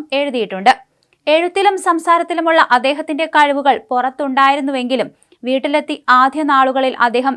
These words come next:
ലാളിത്യം കൊണ്ടും വിനയം കൊണ്ടും ശ്രദ്ധ നേടി. അനീഷിന്റെ ശാന്തമായ പെരുമാറ്റം, കാര്യങ്ങളെപ്പറ്റിയുള്ള ആഴത്തിലുള്ള കാഴ്ചപ്പാടുകൾ, ചിന്തിച്ച് സംസാരിക്കുന്ന രീതി എന്നിവ തുടക്കത്തിൽ തന്നെ അനീഷിന് ഒരു വിഭാഗം പ്രേക്ഷകരുടെ പിന്തുണ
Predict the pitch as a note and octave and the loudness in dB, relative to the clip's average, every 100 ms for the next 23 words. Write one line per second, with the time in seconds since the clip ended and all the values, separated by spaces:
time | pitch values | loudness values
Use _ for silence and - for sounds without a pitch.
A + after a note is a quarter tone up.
0 | B3 B3 B3 C4 C#4+ C4+ C4+ B3 A#3+ A#3+ | 0 2 2 -2 -6 -4 -4 -4 -6 -8
1 | B3 B3 B3 A#3+ E4 _ _ - - B3+ | -8 -6 -6 -4 -6 _ _ -10 -2 0
2 | C4+ A3+ G#3 G#3 - _ _ - B3 B3+ | 0 -2 -2 -4 -8 _ _ -4 -2 -2
3 | C#4 C#4 D4 - C#4 C4+ D4+ D4 D#4 D#4+ | -4 -4 -4 -2 0 0 0 0 0 0
4 | C#4+ C#4 D4 D4 F4+ E4+ C#4 C#4 C#4+ D4 | -2 0 0 -2 -6 2 2 2 0 -4
5 | D4 C4+ C#4 C4+ C4+ - B3+ C4 C#4+ D#4 | -2 -2 -2 0 2 0 0 0 0 -2
6 | D4+ C#4+ C#4 C#4 C4 - B3+ B3+ A#3+ D#4 | -6 -4 -2 0 -2 -4 -2 -2 0 -4
7 | - _ _ - E4+ E4+ F4 F#4 F#4 D#4 | -4 _ _ -6 -4 -4 -4 -4 -4 -2
8 | D#4 D4 C#4+ D4 C#4 C4+ - C4 C4+ C4+ | -2 -2 -2 -4 -4 -6 -4 -4 0 0
9 | C4 B3+ C4 D4 D4+ C4+ B3+ A#3 A#3+ B3 | 0 -2 -2 -4 -2 -2 -2 0 0 -2
10 | B3 B3+ G#3+ - _ - C#4 E4+ E4+ D#4 | -4 0 0 -2 _ -4 -2 -2 -4 -2
11 | D#4 D4+ C#4 C4 C4+ C#4 C4+ C4 C4 A#3+ | 0 0 -2 -2 -2 -4 -4 -4 -6 -6
12 | A#3+ | 0